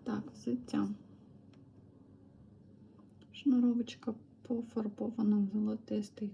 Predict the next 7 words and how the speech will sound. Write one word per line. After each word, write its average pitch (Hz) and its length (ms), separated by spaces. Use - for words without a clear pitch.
колір. 262 520
Знизу 254 640
ось 220 380
це - 240
мені 240 680
нагадує 208 760
зуби 208 540